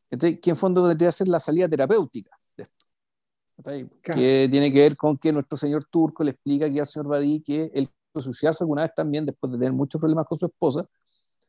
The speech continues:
Speaker 1: y sin embargo se disuadió porque se comió una cereza y la encontró tan rica que se la empezó a comer toda.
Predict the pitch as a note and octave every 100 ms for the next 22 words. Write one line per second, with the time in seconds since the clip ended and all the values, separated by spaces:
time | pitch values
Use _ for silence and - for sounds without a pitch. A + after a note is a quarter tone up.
0 | _ - B2+ D#3+ D#3 F#3+ G3+ - F3+ E3
1 | E3 E3+ G3+ G#3+ - - D3 D3 D#3 F3+
2 | D3+ C#3+ G3 G3 B3 _ - C#3+ C#3+ -
3 | - F#3 F#3+ G3+ A#3+ E3+ D3+ D#3 D3+ F#3+
4 | D#3+ D#3 - -